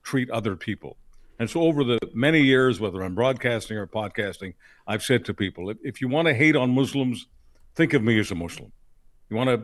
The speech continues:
hate on black people, think of me as a black person. You wanna hate on Indigenous people, think of me as Indigenous.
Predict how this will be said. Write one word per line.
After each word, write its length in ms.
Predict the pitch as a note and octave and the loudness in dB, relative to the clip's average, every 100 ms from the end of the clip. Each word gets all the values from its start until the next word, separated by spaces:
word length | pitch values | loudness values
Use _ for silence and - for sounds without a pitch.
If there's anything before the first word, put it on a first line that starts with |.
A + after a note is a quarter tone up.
| - | -4
hate 240 | A#2 C#3 | 0 2
on 220 | A#2 A2+ | 2 0
black 340 | F2 A#2+ C3 - | -2 -2 -2 -2
people, 380 | C3+ A#2+ A#2+ A2 | -2 -2 -6 -4
think 200 | C#3+ B2 | -6 -4
of 80 | |
me 120 | A2 A2+ | -2 -2
as 100 | G2 | -2
a 60 | |
black 320 | G2 G2+ F#2 | -6 -6 -8
person. 300 | G#2 G2 - | -10 -10 -12
You 340 | E2+ _ - - | -16 _ -16 -4
wanna 180 | A#2+ A2 | -2 2
hate 160 | C#3 | 2
on 140 | B2 A2+ | 2 0
Indigenous 480 | G#2 B2 A2 A2+ | 0 0 0 -4
people, 320 | - A#2 A2 G2 | -4 -6 -4 -6
think 200 | C3 A#2+ | -4 -4
of 80 | |
me 140 | G#2 A#2 | -2 -2
as 140 | G2 | -2
Indigenous. 520 | G2+ G#2 F#2 G2+ F#2 | -6 -8 -8 -10 -12